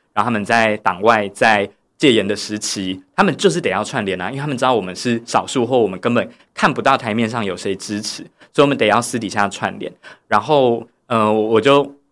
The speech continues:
当时有一个越南的，就是代表，他大概也比我大个十多岁，他已经有两个小孩了，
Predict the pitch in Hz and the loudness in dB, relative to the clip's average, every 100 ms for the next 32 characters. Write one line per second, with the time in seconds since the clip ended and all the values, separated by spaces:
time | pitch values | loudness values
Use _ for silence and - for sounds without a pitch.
0 | _ - 156 165 139 98 101 104 104 127 | _ -4 -2 0 2 2 2 0 2 0
1 | 101 90 90 101 95 92 - - 107 117 | 0 -4 -2 0 0 -2 -4 -8 -4 -2
2 | 95 101 90 - 160 202 170 98 107 110 | -2 -6 -8 -6 -4 -2 -2 0 0 0
3 | - 117 95 101 95 98 - - 98 - | 0 -4 -2 -4 -4 -6 -10 -8 -8 0
4 | 104 101 - 95 120 127 117 107 98 101 | 0 0 -2 -4 -2 -4 -2 -4 -2 -2
5 | 98 107 - - - 98 | -6 -12 -12 -12 -14 -16